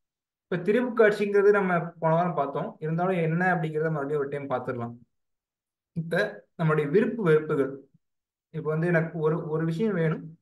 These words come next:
இன்னொன்னு வேண்டாம், இது வேணும், இது வேண்டாம், இது எனக்கு பிடிச்சிருக்கு,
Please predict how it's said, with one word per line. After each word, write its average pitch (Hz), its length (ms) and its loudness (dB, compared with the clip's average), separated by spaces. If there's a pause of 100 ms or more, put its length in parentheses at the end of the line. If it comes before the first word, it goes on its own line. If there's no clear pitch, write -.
(180)
இன்னொன்னு 160 300 0
வேண்டாம், 131 360 -4 (360)
இது 170 180 4
வேணும், 185 340 0 (140)
இது 143 160 -4
வேண்டாம், 131 380 -4 (540)
இது 147 140 -4
எனக்கு 170 240 0
பிடிச்சிருக்கு, 185 500 2